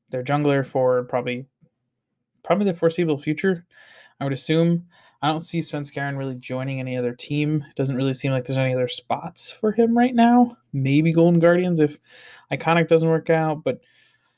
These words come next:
that's beside the point. We're not gonna worry about that right now. Svenskeren's really good. Um, he's one of the reasons why Evil Geniuses did as well as they, I mean, I didn't know they didn't do great,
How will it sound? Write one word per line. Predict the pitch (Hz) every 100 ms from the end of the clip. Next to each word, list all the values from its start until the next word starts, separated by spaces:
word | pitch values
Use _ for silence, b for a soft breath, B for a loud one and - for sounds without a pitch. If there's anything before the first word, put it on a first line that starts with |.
| _ -
that's | 160 -
beside | - 139 135
the | 131
point. | 135 131
We're | 127
not | 127
gonna | 127
worry | 127 123
about | 127 123
that | 127
right | 123 131
now. | 131 143 143 139 b b b b -
Svenskeren's | 196 170 196 196 175
really | 185 180
good. | 175 180 170 B B B -
Um, | 143 135 131 131 131 127 _ _ _ _ _ _ _ _
he's | 143 147 139 131 131 131
one | 135 135
of | 135
the | 127
reasons | 131 127 123
why | - 123 123 127 b b b b -
Evil | 139 135
Geniuses | 135 135 123 135 123
did | - 131 131
as | 123 123 -
well | 127 127
as | 123
they, | - 123 120 - _ _ _ _ 165
I |
mean, | 143
I | 131
didn't | 147 139
know | 127 131
they | 127
didn't | 123 120
do | - 127
great, | 135 127 143 147